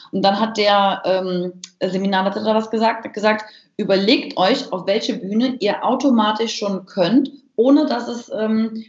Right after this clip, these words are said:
eine gewisse, einen gewissen Aufwand, äh, bedeutet. Und denkt mal an zum Beispiel eure alten, äh, Universität oder sonstiges. Oder denkt, wen kennst du schon, der irgendwelche Events macht?“ Und da habe ich mir gedacht, „Ah ja, super,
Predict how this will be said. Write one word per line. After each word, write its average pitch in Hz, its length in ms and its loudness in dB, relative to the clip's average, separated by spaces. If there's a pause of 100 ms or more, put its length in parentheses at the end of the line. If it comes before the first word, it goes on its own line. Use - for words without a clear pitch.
(140)
eine 220 200 2
gewisse, 220 840 2
einen 202 100 -6
gewissen 220 300 -4
Aufwand, 156 680 0
äh, 151 100 -6
bedeutet. 160 600 0 (220)
Und 214 220 -2
denkt 269 300 2
mal 202 200 0
an 262 200 2
zum 269 200 0
Beispiel 202 540 -2 (240)
eure 208 380 0
alten, 208 760 -2
äh, 190 340 2
Universität 220 720 0 (420)
oder 180 240 2
sonstiges. 147 580 -2
Oder 175 180 2
denkt, 247 400 0
wen 220 340 -2
kennst 269 280 2
du - 40 -6
schon, 226 160 -4
der 208 120 0
irgendwelche 208 340 -6
Events 202 300 -6
macht?“ 285 220 0 (300)
Und 208 80 -4
da 214 80 -2
habe 214 120 -4
ich 220 100 -6
mir 202 80 -6
gedacht, 196 340 -4
„Ah 220 80 -6
ja, 196 380 -4
super, 180 500 -4